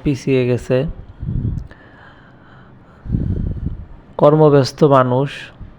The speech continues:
তারপরে অনেক কিছু নিজেকেই করতে হয়।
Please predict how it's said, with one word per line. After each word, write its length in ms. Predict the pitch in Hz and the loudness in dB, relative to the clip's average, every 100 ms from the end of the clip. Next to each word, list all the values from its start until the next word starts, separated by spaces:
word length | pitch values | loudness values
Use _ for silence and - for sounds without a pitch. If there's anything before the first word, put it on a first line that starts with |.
| - - - - | -20 -20 -20 -2
তারপরে 380 | 131 127 147 143 | 0 0 2 6
অনেক 280 | 135 135 135 | 6 4 0
কিছু 220 | 135 151 | -2 2
নিজেকেই 480 | 139 139 143 131 131 | 2 4 4 4 2
করতে 360 | 143 135 - | 2 0 0
হয়। 300 | 131 123 127 | 0 0 -2